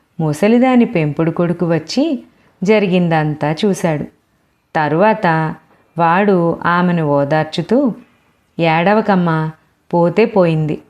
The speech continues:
మనం సంపాదించిన డబ్బే కదా, మళ్ళీ సంపాదిద్దాం," అన్నాడు. "డబ్బెక్కడికి పోయింది నాయనా, ఆ వెధవ వెళ్ళిపోయాడు, డబ్బు భద్రంగానే ఉన్నది," అంటూ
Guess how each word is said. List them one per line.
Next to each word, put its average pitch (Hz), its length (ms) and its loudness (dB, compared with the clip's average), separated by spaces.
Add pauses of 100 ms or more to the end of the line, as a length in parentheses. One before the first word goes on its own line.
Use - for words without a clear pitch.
(340)
మనం 170 340 2
సంపాదించిన 202 720 0
డబ్బే 196 360 0
కదా, 208 400 2 (540)
మళ్ళీ 160 320 2
సంపాదిద్దాం," 160 840 0 (360)
అన్నాడు. 147 440 0 (800)
"డబ్బెక్కడికి 170 680 0
పోయింది 185 400 0
నాయనా, 156 520 -2 (480)
ఆ 175 120 0
వెధవ 165 560 2
వెళ్ళిపోయాడు, 165 680 0 (540)
డబ్బు 165 600 0 (140)
భద్రంగానే 160 800 0
ఉన్నది," 160 420 -2 (420)
అంటూ 151 540 0